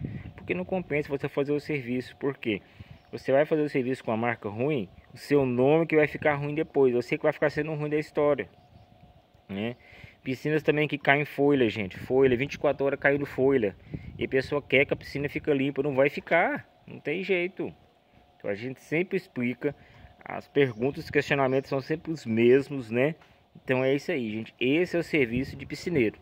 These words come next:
né? É isso aí, gente. É trabalhando com a cabeça, é tendo paciência, é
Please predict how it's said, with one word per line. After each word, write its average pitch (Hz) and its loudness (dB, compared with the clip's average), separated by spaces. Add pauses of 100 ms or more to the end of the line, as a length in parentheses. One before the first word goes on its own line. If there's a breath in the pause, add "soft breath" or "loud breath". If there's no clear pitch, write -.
(220)
né? 113 -8 (400)
É 101 0
isso 104 -2
aí, 131 -2
gente. 92 -10 (320 loud breath)
É 104 -2
trabalhando 131 2
com 156 0
a 147 2
cabeça, 117 -4 (180)
é - -8
tendo 117 -4
paciência, 120 -4 (800 soft breath)
é 92 0